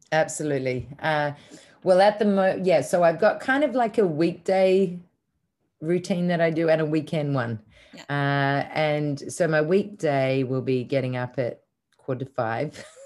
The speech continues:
Speaker 1: <laughs> and, uh, going and teaching a group fitness class pretty much every day.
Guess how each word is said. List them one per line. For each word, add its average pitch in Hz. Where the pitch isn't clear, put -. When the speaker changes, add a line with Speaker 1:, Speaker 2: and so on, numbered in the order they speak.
Speaker 1:
<laughs> 269
and, 165
uh, 156
going 180
and 180
teaching 185
a 165
group 165
fitness 165
class -
pretty 165
much 151
every 143
day. 127